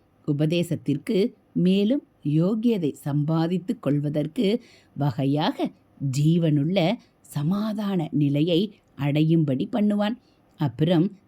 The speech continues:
சந்நியாசம் பெற்று உபதேசம் என்று சாதனை மேலே போகும். சமாதானத்திற்கும் உபரதிக்கும் நடுவே திதிக்ஷை, ஸ்ரத்தை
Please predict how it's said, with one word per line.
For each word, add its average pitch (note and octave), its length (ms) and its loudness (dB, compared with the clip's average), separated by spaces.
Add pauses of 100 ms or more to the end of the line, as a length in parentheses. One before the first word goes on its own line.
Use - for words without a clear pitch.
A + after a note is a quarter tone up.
(140)
சந்நியாசம் D3+ 760 2
பெற்று C4+ 340 -2 (400)
உபதேசம் D3+ 800 2 (300)
என்று E3 560 0 (200)
சாதனை G#3 680 -2
மேலே E3 500 4
போகும். F#3+ 460 -4 (680)
சமாதானத்திற்கும் D3+ 1120 2 (320)
உபரதிக்கும் F3 720 0
நடுவே E3 380 -2 (400)
திதிக்ஷை, D#3+ 580 0 (440)
ஸ்ரத்தை E3+ 880 0